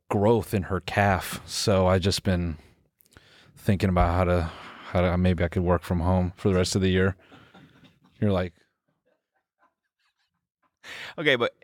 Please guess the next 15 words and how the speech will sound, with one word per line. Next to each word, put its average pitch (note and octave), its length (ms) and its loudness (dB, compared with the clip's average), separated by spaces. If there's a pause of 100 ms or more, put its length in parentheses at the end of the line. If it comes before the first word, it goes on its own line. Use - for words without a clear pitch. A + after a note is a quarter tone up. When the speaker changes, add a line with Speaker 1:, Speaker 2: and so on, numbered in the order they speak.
(140)
Speaker 2:
how C3 100 -2
about C#3+ 180 0
this, B2 180 0
though? D#2 220 -4 (120)
Think C#3+ 260 -4
back G2+ 480 0 (640)
to A#2 120 -6
when G#2 240 -2
you F#2+ 100 -4
first G2 380 -2
saw F#2 140 0
The E2+ 100 -8
Dark D#2 280 -6
Knight. C2 280 -14 (300)
Speaker 1:
Yeah. A2+ 180 -8